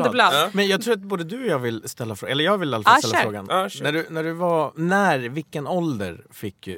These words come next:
Speaker 1: fick du, när du kollade på Eddie Murphy, någon slags vision om att det här vill jag bli?
Speaker 3: Visionen, den tydliga visionen och idén kom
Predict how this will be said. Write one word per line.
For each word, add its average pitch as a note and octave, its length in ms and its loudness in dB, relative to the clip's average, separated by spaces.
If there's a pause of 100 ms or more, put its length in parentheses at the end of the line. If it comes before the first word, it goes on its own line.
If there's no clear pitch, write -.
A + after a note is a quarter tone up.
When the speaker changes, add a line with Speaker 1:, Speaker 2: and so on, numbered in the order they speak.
(100)
Speaker 1:
fick - 240 -10
du, F#2 200 -8
när G2+ 140 -8
du G2+ 160 -8 (120)
kollade G2+ 300 -8
på G2 80 -8
Eddie F#2+ 100 -8
Murphy, F#2 540 -10
någon G2+ 140 -12
slags - 280 -12
vision G2+ 580 -8
om F#2+ 180 -10
att - 260 -14 (540)
det A2 180 -10
här A2+ 280 -2
vill F#2 240 -10
jag F#2+ 80 -8
bli? G#2 300 -8 (460)
Speaker 3:
Visionen, D3+ 1120 -8
den B2+ 160 -6
tydliga D#3+ 500 -8
visionen G#2 600 -10
och - 160 -16
idén F#2 540 -12
kom F2+ 460 -10